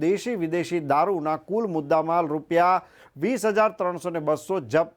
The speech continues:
બત્રીસ જેટલા જપ્ત કરીને છ જણામાં, જેમાં મોનબા દિનેશસિંહ ચૌહાણ, વિપુલ ખેંગારજી ચાવડા,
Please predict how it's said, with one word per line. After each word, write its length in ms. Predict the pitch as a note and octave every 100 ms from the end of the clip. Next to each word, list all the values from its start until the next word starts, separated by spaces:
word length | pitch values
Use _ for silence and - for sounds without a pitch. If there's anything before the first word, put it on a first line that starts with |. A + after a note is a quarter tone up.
| _
બત્રીસ 500 | D#3 F#3+ - B3 B2+ C3+
જેટલા 340 | D#3 E3 F3
જપ્ત 340 | A#2+ C#3+ - C3+
કરીને 380 | F3 A#3+ F3+ A#2 - - -
છ 60 | A3 C#4
જણામાં, 640 | G3 E3+ D3+ D#3 G3+ D#3+ D#3+
જેમાં 480 | C3+ D3+ F#3 G3+ G3
મોનબા 680 | C#3+ D#3 F3+ G#3+ G#3+ A3+ G#3
દિનેશસિંહ 760 | C#3+ D3+ F#3+ G#3+ - D3+ F#3 C#3+
ચૌહાણ, 420 | D#3 D3 G#3 B3+ _ _ -
વિપુલ 400 | C3 E3+ B3 C4
ખેંગારજી 680 | F3+ D#3 E3 F#3 F#3+ D3 C#3+
ચાવડા, 560 | D3 D3 E3+ G#3 A#3